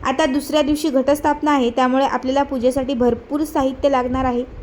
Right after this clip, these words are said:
आता घटस्थापनेसाठी जे काही साहित्य आपल्याला घ्यायचं आहे, ते तुम्ही आज घेऊ शकता किंवा तुम्ही अगदी घटस्थापनेच्या दिवशी घेतलं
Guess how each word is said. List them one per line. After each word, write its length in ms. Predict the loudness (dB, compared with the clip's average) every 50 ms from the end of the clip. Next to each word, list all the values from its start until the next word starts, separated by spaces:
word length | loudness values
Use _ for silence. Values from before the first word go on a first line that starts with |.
| -8 -6
आता 180 | -2 0 0
घटस्थापनेसाठी 880 | 2 2 2 2 2 0 0 0 -2 0 -2 -2 -2 -2 -2 -2 -2 -2
जे 200 | 2 4 4 4
काही 260 | 4 2 0 -2 -2
साहित्य 360 | -2 0 0 0 0 0 0
आपल्याला 320 | -2 0 -2 -2 -2 -2 -2
घ्यायचं 300 | 0 0 -2 -2 -2 -2
आहे, 200 | -2 -2 -2 -4 -6 -10 -14 -16 -16 -16 -16 -18 -20 -20 -6 0 0
ते 100 | 2 2 2 2
तुम्ही 260 | 2 4 4 2 2 0 -2
आज 280 | 0 0 0 0 0
घेऊ 240 | -2 -2 -2 -2 -2
शकता 380 | -2 -4 -6 -6 -4 -4 -4 -4 -4 -8 -14 -18 -14 -6 -2
किंवा 160 | 0 2 2
तुम्ही 320 | 2 2 2 2 2 2
अगदी 260 | 2 0 -2 -2 -2
घटस्थापनेच्या 840 | -2 0 0 0 0 0 -2 -2 0 -2 0 0 -2 -4 -2 0 -2
दिवशी 340 | 0 0 -2 -4 -4 -6 -4
घेतलं 300 | -2 -2 -2 0 -2 -4